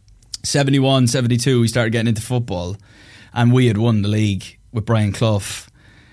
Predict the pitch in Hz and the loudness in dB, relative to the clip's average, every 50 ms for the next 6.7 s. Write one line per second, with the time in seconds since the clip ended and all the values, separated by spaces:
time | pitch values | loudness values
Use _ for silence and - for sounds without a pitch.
0 | _ _ _ - 107 104 107 104 - 101 101 101 - - - - 107 - 120 110 | _ _ _ -6 -2 -2 -2 -2 -2 -2 -4 -4 -6 -8 -8 -8 -4 -2 0 -2
1 | 101 - - 110 101 90 - 101 101 95 98 107 107 104 101 95 87 104 104 104 | -2 -2 -2 -2 -2 -2 -4 -4 -4 -2 -2 0 0 0 -2 -2 -2 -2 0 0
2 | 104 95 92 90 95 95 104 104 107 107 107 - - - - - - - - - | 0 -2 -2 -4 -4 -4 -2 -2 -2 -2 -4 -6 -8 -10 -14 -20 -20 -20 -20 -20
3 | _ _ _ _ - - 98 98 95 95 98 101 101 98 110 107 90 107 104 101 | _ _ _ _ -12 -8 -6 -4 -4 -4 -4 -4 -4 -4 -4 -4 -2 -2 -2 -2
4 | 95 95 - - - 123 117 120 110 110 104 104 101 101 - 101 95 92 92 - | -4 -4 -6 -4 -2 0 0 0 0 0 0 -2 -2 -2 -2 -4 -4 -4 -4 -6
5 | 104 87 101 104 104 107 113 107 107 104 95 92 101 - 101 92 - 107 98 - | -4 -2 -2 -2 0 0 0 0 0 0 -2 -2 -4 -6 -6 -4 -4 -4 -4 -4
6 | 92 90 92 95 98 90 92 - 110 104 98 95 90 | -6 -6 -4 -4 -4 -6 -4 -2 -2 -2 -2 -4 -6